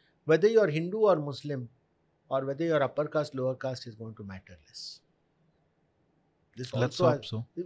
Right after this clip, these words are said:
Speaker 1: I, I think this is, it's a human nature.
Speaker 2: Uh,
Speaker 1: The
Speaker 2: Professor
Speaker 1: power of money being what it is.
Speaker 2: Yeah.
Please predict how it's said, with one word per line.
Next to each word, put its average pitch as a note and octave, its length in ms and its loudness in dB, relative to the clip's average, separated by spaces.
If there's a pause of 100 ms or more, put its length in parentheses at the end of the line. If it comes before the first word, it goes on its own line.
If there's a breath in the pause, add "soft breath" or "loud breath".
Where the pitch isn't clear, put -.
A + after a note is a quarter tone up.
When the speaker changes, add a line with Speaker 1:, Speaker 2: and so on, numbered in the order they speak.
Speaker 1:
I, A3 200 2 (100)
I A#3+ 60 6
think B3 240 -4
this - 420 -10
is, F3 240 -16
it's F#3+ 160 -6
a G3 80 4
human F#3+ 300 2
nature. A2+ 320 -10 (1300 soft breath)
Speaker 2:
Uh, C3 420 0 (160)
Speaker 1:
The - 40 -20
Speaker 2:
Professor D#3 280 6
Speaker 1:
power E3 260 12
of D#3 160 8
money D#3+ 240 4
being D#3 280 4
what C3+ 240 4
it A#2+ 140 -10
is. G#2 220 -14 (260)
Speaker 2:
Yeah. C3+ 280 8